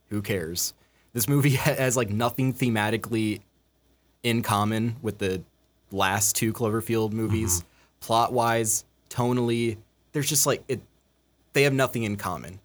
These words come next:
Speaker 1: It's
Speaker 2: Mm-hmm.
Speaker 1: quite literally a case of just a studio rebranding a movie for making money off the title.
Speaker 2: Mm-hmm.
Speaker 1: And, like, it's, it's sad that the biggest film streamer in the world,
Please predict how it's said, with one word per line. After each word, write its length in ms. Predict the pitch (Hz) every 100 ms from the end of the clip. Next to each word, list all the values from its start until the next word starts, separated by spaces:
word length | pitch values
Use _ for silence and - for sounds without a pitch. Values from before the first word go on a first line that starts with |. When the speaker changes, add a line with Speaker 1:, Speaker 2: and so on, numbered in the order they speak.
| _ -
Speaker 1:
It's 220 | 87 90
Speaker 2:
Mm-hmm. 80 | 87
Speaker 1:
quite 300 | - 127 117
literally 400 | 131 131 123 113
a 40 |
case 320 | 104 113 104 -
of 300 | 101 98 - _ _ _ _ _ _ _
just 260 | 107 - -
a 40 |
studio 340 | - 120 120
rebranding 680 | 107 98 113 107 110 110 110
a 40 | 101
movie 480 | 98 98 110 113 107 - _
for 720 | - - - 123 117 107 101 101 -
making 300 | 117 107 113 104
money 200 | 98 95
off 140 | 85
the 80 | 92
title. 380 | - 73 - 110 _ _
Speaker 2:
Mm-hmm. 320 | 113 92 90 90 - _ _ _ _ -
Speaker 1:
And, 320 | 127 127 113 _ _ _ _ _ _ _ -
like, 200 | 127 127
it's, 200 | 131 -
it's 160 | - -
sad 540 | - 175 147 87 85 -
that 220 | 101 101
the 60 | 104
biggest 720 | - 123 127 127 - - - - -
film 300 | 123 117 117
streamer 540 | 117 113 110 104 98
in 500 | - 101 95 95 101 - _ _ -
the 80 | 98
world, 600 | 123 175 98 87 90